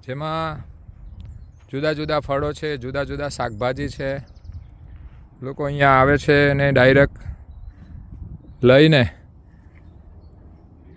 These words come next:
ઘરે લઈ જતા હોય છે. આ ફાર્મ જોવા માટેની ટિકિટ હોય છે, પણ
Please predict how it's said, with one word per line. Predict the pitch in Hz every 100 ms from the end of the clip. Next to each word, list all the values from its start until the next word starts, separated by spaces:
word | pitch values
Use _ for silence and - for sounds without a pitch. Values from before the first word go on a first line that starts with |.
| - - - - - - - - - - - -
ઘરે | 120 127 127
લઈ | 123
જતા | 120 120 110
હોય | 113 -
છે. | 170 180 - - - - - - - - - - - - - - - - - - - - - - - - - - - - - - - - - - - - - - - - - - - -
આ | 170 -
ફાર્મ | 151 160 131
જોવા | 147 156
માટેની | 151 160 160 -
ટિકિટ | 143 - 151 -
હોય | 113 -
છે, | 120 - - - - - - - - - -
પણ | 139